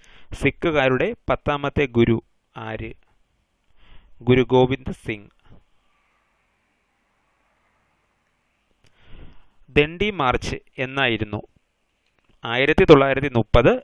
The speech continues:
ഏപ്രിൽ ആറ്. തെഹരി ഡാം പ്രോജക്റ്റ് ഏത് നദിയിലാണ്?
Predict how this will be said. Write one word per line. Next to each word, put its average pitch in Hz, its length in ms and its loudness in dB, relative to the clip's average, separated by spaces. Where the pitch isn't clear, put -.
ഏപ്രിൽ 127 460 0
ആറ്. 113 300 -4
തെഹരി 202 340 2
ഡാം 165 280 0
പ്രോജക്റ്റ് 135 540 4
ഏത് 147 320 -4
നദിയിലാണ്? 117 580 -4